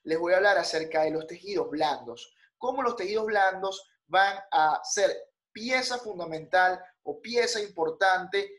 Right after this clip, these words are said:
no solamente en hacer una gingivectomía, gingivoplastia, alargamiento de corona, sino en las partes, eh, quirúrgicas más allá, como un, colocación de un implante,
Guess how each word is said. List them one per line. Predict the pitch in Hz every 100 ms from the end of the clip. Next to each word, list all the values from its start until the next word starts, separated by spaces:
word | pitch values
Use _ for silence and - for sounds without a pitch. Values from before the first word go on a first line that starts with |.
| _ _
no | 170 202
solamente | 233 214 196 202 196 208 208 -
en | 165 165
hacer | 151 175
una | 175 180 175
gingivectomía, | 185 190 185 175 185 175 175 170 165
gingivoplastia, | 165 165 170 160 170 165 160 160
alargamiento | 156 147 147 151 156
de | 175
corona, | 170 170 160 160 165 _ _
sino | - 208 196 226 - -
en | 190 196
las | 190 185 -
partes, | 196 190 185 214 214 - - _ - -
eh, | - 185 185 180 180
quirúrgicas | 233 240 220 190 214 202 214 - -
más | 170 185 185
allá, | 202 202 190 190
como | 175 156 156 - -
un, | 330 165 170 160 _
colocación | - 156 147 143 143
de | 156
un |
implante, | 156 156 185 175 170 - 170 160